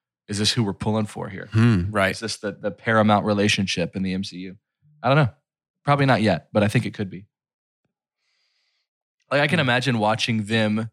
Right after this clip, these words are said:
Speaker 1: in separate things, and I wouldn't be surprised if they were, like, there's a, s-, something where we only see Sylvie, or there's something where we only see Loki
Speaker 2: Yeah.
Speaker 1: in either an episode or in a movie.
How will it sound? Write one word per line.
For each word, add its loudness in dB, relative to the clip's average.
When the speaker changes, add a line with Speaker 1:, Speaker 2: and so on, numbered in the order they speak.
Speaker 1:
in 0
separate -2
things, -4
and -2
I 2
wouldn't -2
be -6
surprised -2
if -12
they -2
were, -4
like, -2
there's 2
a, 4
s-, -8
something 2
where 0
we 0
only 2
see -4
Sylvie, -4
or 0
there's 0
something -2
where 0
we -2
only -4
see -4
Loki -2
Speaker 2:
Yeah. 4
Speaker 1:
in 2
either 4
an 4
episode 0
or -2
in -4
a -6
movie. -4